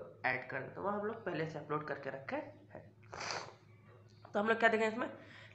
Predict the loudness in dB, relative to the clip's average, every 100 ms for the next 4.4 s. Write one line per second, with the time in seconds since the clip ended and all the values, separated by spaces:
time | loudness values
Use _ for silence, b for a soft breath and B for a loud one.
0 | 2 2 4 2 6 6 6 4 4 4
1 | 6 4 4 2 0 -2 0 2 4 4
2 | 4 2 2 2 4 4 4 2 2 0
3 | 2 2 2 2 4 4 4 6 6 8
4 | 8 8 6